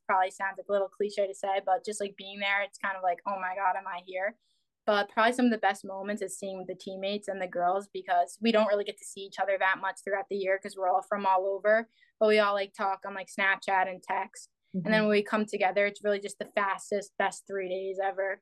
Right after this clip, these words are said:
Speaker 1: of the year. I always look forward to it when I get that opportunity. But overall, there's just nothing like it, being surrounded by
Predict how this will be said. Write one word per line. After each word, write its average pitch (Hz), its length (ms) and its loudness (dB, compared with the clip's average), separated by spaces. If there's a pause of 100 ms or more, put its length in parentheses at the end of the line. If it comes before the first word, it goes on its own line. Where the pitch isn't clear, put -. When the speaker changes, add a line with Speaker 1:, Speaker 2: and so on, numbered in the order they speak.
Speaker 1:
of 202 140 -2
the 214 80 0
year. 190 240 2
I 190 140 6
always 190 260 0
look 185 160 -6
forward 190 320 0
to 185 100 -4 (180)
it - 60 -8 (460)
when 220 160 4
I 202 60 2
get 196 160 -2
that 196 140 -2
opportunity. 202 880 0 (960)
But 214 320 6
overall, 226 380 4
there's 202 180 -4
just 190 180 -14
nothing 202 340 -4
like 180 260 0
it, 254 120 -4
being 202 160 -4
surrounded 196 480 0
by 196 320 0